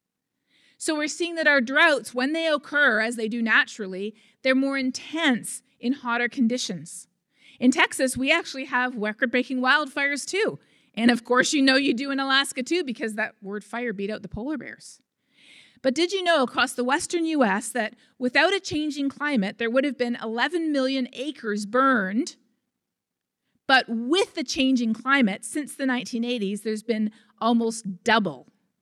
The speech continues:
that area burned. In other words, there's a lot more sixes on the dice now.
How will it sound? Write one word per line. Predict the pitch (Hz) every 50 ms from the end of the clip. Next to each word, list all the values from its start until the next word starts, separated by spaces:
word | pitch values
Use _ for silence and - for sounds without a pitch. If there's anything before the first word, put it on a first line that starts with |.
| _ _ _ _ _ _ _ _ _ -
that | 202 185 190 -
area | 175 196 190 185 175 170 165
burned. | - - 165 156 143 135 131 - - - - _ _ _ _ _ _ _ _ _ _ _ _ _ _
In | - 208 226
other | 226 233 240 240
words, | 226 214 214 208 208 196 - - _
there's | - 233 247 247 240
a | 202
lot | 202 202 202 220 226 220
more | 220 220 208
sixes | 220 - - - 240 226 - - - 185 165 170 165 - -
on | - 185 175 170
the | 165 165
dice | - 170 160 170 170 - - -
now. | 160 - - -